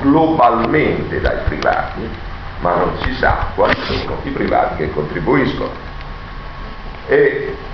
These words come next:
eh, anche qui c'è qualche fogliettino di carta, perché di una relazione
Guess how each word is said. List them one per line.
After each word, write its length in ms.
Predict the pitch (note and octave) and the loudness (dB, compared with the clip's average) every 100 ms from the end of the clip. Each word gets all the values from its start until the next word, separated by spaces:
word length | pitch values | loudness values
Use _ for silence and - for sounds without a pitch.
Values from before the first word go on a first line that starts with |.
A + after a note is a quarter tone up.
| - | 0
eh, 580 | - D2+ D2 - - - - - - - - - | 4 4 2 0 -2 -4 -8 -10 -12 -14 -12 -8
anche 260 | C2 - | -6 -6
qui 160 | D#2+ - | -6 -6
c'è 140 | - D2 | -6 0
qualche 260 | D2+ - - | 0 -2 -6
fogliettino 480 | - D2 D2 - D2+ | -4 -4 -4 -4 -4
di 80 | - | -2
carta, 360 | D2 A2 - - | 2 4 2 -2
perché 440 | - - - D2 C#2 - - - - - - - - - - - - | -4 -6 -4 -4 -4 -8 -10 -12 -12 -10 -10 -12 -12 -12 -12 -10 -8
di 180 | D#2 D#2+ | -6 -4
una 160 | E2 D2 | -2 -2
relazione 720 | C#2+ C#2+ C#2+ F2+ F2 F2 D2 | -2 -4 -6 -2 2 2 0